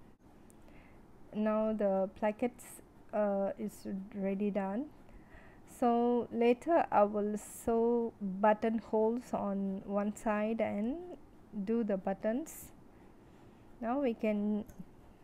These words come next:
stitch the shoulders together.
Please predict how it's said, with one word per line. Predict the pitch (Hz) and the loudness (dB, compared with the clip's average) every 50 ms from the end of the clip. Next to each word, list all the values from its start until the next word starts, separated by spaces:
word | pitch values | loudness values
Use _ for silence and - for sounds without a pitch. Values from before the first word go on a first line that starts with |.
| - - - - - - - - - - 214 | -20 -20 -20 -20 -20 -20 -20 -20 -14 -14 -14
stitch | - - - - - - 254 254 240 - - - - - - - - - 220 | -14 -14 -18 -14 -6 -4 -4 -4 -4 -8 -14 -20 -20 -20 -20 -20 -14 -10 -4
the | 190 202 202 202 208 - - - - | -2 0 0 0 -2 -4 -8 -14 -4
shoulders | - 226 214 214 208 226 220 - - - - | -2 -2 -2 0 -2 -2 -4 -6 -8 -18 -10
together. | - 202 196 - 196 196 190 190 202 208 240 | -10 -10 -6 -4 -4 -4 -2 -2 0 -2 -2